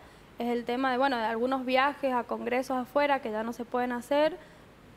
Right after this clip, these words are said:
proyect-, la parte de investigación también, en la que sí tenemos participación los estudiantes, eh, do-,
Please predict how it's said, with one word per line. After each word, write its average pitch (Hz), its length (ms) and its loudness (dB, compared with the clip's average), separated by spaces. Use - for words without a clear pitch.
proyect-, 233 420 -2
la 220 140 0
parte 233 240 -2
de 262 80 4
investigación 247 800 -2
también, 285 560 0
en 233 120 -2
la 214 120 0
que 214 120 -10
sí 302 180 -2
tenemos 277 360 0
participación 240 640 -4
los 254 120 -4
estudiantes, 285 840 -2
eh, 214 380 -4
do-, 220 240 -2